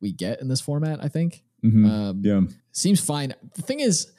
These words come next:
Speaker 1: I've always thought this was just too slow. I mean, four mana,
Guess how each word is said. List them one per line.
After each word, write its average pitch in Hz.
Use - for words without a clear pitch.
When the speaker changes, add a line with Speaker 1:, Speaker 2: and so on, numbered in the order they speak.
Speaker 1:
I've 240
always 285
thought 196
this 170
was 139
just -
too 143
slow. 110
I 127
mean, 135
four 165
mana, 151